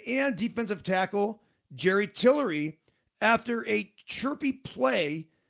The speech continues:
that had the Chiefs wide receiver Rashee Rice down on the ground for a moment. Fans watching the game seemingly gleefully shared enthusiasm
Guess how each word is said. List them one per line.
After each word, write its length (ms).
that 160
had 140
the 60
Chiefs 340
wide 220
receiver 580
Rashee 480
Rice 480
down 280
on 100
the 60
ground 480
for 120
a 40
moment. 400
Fans 340
watching 600
the 60
game 500
seemingly 760
gleefully 680
shared 480
enthusiasm 960